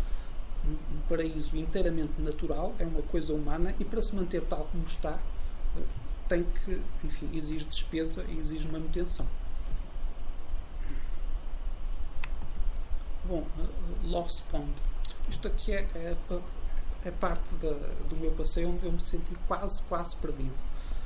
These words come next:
Porque, enfim, isto aqui é no meio de um bosque de faias, onde os caminhos, se existirem, estão, enfim, não se distinguem absolutamente nada dos outros que estão ao lado,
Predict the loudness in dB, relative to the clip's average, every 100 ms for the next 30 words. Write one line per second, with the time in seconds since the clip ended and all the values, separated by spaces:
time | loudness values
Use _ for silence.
0 | 0 0 0 0 0 -2 -4 -6 -4 -2
1 | -2 -4 -2 -2 -2 -2 -2 -2 -2 -4
2 | -2 -2 -2 -2 -2 -2 0 0 0 -2
3 | 0 0 0 -4 -2 0 0 -2 -4 -2
4 | -2 0 -2 0 0 0 -2 -6 -8 -4
5 | 0 0 0 0 0 -2 -4 -2 -2 -2
6 | 0 0 2 2 2 2 2 2 0 0
7 | 0 0 0 2 2 2 0 0 0 0
8 | 0 0 0 0 0 0 0 0 0 0
9 | 0 2 0 2 0 2 2 2 0 0
10 | -2 0 0 0 0 -2 0 2 2 -2
11 | 0 0 0 0 -2 -2 -2 0 -2